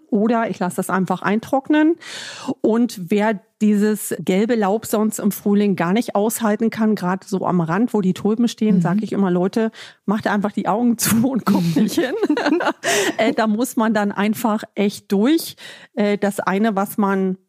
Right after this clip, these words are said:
Speaker 1: hat mit der schönen Blüte, das hat man dann eben hinterher mit diesem schäbigen Laub. Aber das ist nun mal leider bei den Blumenzwiebeln so.
Speaker 2: Ja.
Speaker 1: Also ich lasse alles in den Beeten,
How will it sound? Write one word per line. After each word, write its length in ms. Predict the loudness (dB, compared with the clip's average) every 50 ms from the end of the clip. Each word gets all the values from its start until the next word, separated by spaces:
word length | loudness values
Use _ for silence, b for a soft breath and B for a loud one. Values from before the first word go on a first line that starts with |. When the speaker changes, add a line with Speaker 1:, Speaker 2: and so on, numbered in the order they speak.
| _
Speaker 1:
hat 420 | _ -6 -6 -6 -6 -6 -14 -18 -4 _
mit 140 | -2 0 0
der 100 | 0 -2
schönen 260 | 0 0 0 2 2
Blüte, 300 | 2 2 2 2 2 2
das 220 | 0 0 -2 -2 -4
hat 160 | -4 -2 0
man 120 | 0 0
dann 240 | 2 2 0 -2 -2
eben 240 | 0 0 0 0 0 -2
hinterher 520 | -2 -2 0 0 0 0 2 2 2 2 2
mit 240 | 2 0 0 0 0
diesem 320 | 0 0 2 0 0 0 B B B B B B
schäbigen 520 | -8 -2 0 0 2 2 2 2 2 2 2
Laub. 240 | 2 0 0 0
Aber 200 | 0 -2 -2 -2 -2
das 160 | -2 -4 -4
ist 180 | -6 -6 -2 0
nun 120 | 2 2
mal 100 | 2 2
leider 300 | 2 0 0 0 0 0
bei 140 | -2 -2 -2
den 200 | 0 0 0 0
Blumenzwiebeln 640 | 0 0 -2 -2 -4 -4 -2 -4 -2 0 0 0 0
so. 220 | 0 -2 -2 0 0
Speaker 2:
Ja. 220 | 2 2 2 0 0 0
Speaker 1:
Also 120 | -2 -2
ich 120 | 0 0 0
lasse 340 | 0 0 0 -2 -4 -2
alles 260 | -2 -2 -2 -4 -6 -2
in 160 | 0 2 2
den 180 | 4 2 2 2
Beeten, 320 | 2 2 0 0 _ 2